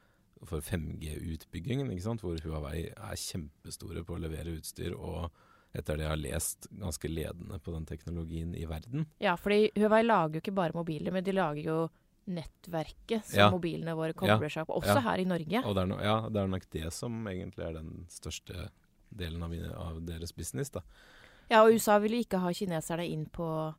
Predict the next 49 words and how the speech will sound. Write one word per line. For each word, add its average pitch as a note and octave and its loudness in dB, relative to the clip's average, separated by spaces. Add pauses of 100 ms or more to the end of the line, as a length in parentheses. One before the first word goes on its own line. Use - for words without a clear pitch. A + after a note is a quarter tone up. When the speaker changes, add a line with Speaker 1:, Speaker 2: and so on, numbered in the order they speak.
Speaker 1:
Nei, F2 4
Speaker 2:
eh, E2+ 2
Speaker 1:
og G2 2
de, G#2 6
og G#2 4
de G#2 6
oppfordrer F2+ 2
jo G2+ 2
alle F#2+ 2
Speaker 2:
mobilnettverket F#2+ 2
sitt. F#2+ -2
Speaker 1:
allierte F2+ -2
til F2+ -2
å F2 0
følge, F2 -6 (260)
følge F2 -2
det F2 0
rådet. G#2 2 (240)
Eh, F#2+ -4
her A2+ -6
i F2+ -2
Norge F2+ -2
også F2+ -4
så A#2+ -2
har E2+ 0
det E2+ -2
jo D#2+ -4
vært - -12 (200)
en F2 -8
del E2 -8
diskusjoner D#2+ -10
hvorvidt D#2+ -8
Huawei D#2 -6
skal - -10
få - -10
lov D#2 -8
til D#2 -8
å - -6
være D2+ -8
med E2+ -8
i E2 -8
den E2+ -6
utbygginga. E2+ -4 (760)
Jeg G2 -4
ser F#2 0
jo E2+ 0 (100)
Vodafone F2 -2
i E2 -4
Storbritannia, E2 -4